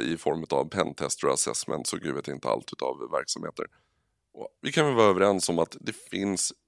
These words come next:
extremt få verksamheter i Sverige, men även i världen vill jag påstå, som faktiskt håller en riktigt, riktigt, riktigt god kvalitet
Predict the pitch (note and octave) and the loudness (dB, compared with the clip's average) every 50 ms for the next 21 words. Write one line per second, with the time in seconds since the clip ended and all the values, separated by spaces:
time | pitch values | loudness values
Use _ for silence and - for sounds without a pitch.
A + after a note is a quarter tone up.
0 | _ _ _ - - - - - - _ - D#3+ D#3+ D3+ B2+ G2 D#2+ A#1+ - - | _ _ _ -10 -6 -4 -4 -4 -6 _ -6 -4 -2 0 0 0 0 -2 -6 -6
1 | - - - - - - - _ _ _ _ _ _ _ _ _ _ _ _ _ | -4 -2 0 0 0 0 -4 _ _ _ _ _ _ _ _ _ _ _ _ _
2 | _ _ - G2+ E2+ D#2+ - - C#2+ C#2+ E2+ D2+ - - - D2+ D2 D2 C#2+ - | _ _ 0 2 2 2 0 -2 -2 -2 -2 -2 -4 -4 -4 -4 -2 -2 -2 0
3 | - C#2 B1 A#1 A1+ G#1+ - - _ _ _ _ _ _ _ _ - - - _ | 2 2 2 2 0 -2 -4 -6 _ _ _ _ _ _ _ _ -20 -20 -20 _
4 | _ _ _ A2+ G#2+ G2 F#2 E2+ D2+ D2+ D2 D2+ D#2+ D#2 D#2+ E2 E2 - - D#2 | _ _ _ 2 4 4 4 4 2 0 0 -2 0 2 4 4 4 2 0 -2
5 | D2+ C#2+ C#2 - - - - - - - - - - _ - - - F#2+ F2 - | -4 -6 -6 -6 -6 -6 -6 -4 -2 -2 -2 -2 -6 _ -6 -2 -2 -2 0 0
6 | E2+ D#2 - - - - - - E2+ D#2 D2 D#2 C#2 C#2+ D2+ C2 - - - - | -2 -2 -2 -4 -6 -4 -2 0 0 0 0 0 -2 -2 -4 -6 -10 -12 -16 -18
7 | - - - C3 - - - - - - - - - - - - - - - - | -16 -12 -10 -10 -10 -10 -12 -12 -12 -10 -10 -12 -12 -12 -12 -12 -12 -12 -14 -16
8 | - - - - - - - - - - - - - - - - - B1 - - | -16 -16 -16 -16 -18 -16 -16 -16 -16 -14 -12 -10 -10 -10 -10 -10 -12 -12 -14 -6
9 | - - - A1 - - - - - | -4 -2 -2 -2 -2 -4 -4 -4 -2